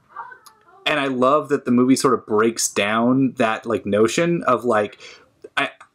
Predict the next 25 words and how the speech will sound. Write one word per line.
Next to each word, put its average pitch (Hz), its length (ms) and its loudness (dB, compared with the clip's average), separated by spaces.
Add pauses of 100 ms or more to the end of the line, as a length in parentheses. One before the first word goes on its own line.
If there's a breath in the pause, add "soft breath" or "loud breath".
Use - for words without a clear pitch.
I 131 120 0
feel 156 260 2
like 156 300 2
one 123 240 2
of 113 80 -4
the 110 80 2
big 104 240 -4
themes 110 220 0
of 98 60 -12
this 110 220 -4
movie 107 260 2
that, 101 320 0
that 104 200 0
really 107 180 2
works 98 220 -4
for 120 100 0
me 117 160 6
is 107 120 2
sort 107 200 2
of, 101 80 -4
like, 104 180 -2
trying 110 200 -4
to 101 80 -12
break 101 440 -2
down, 101 540 -2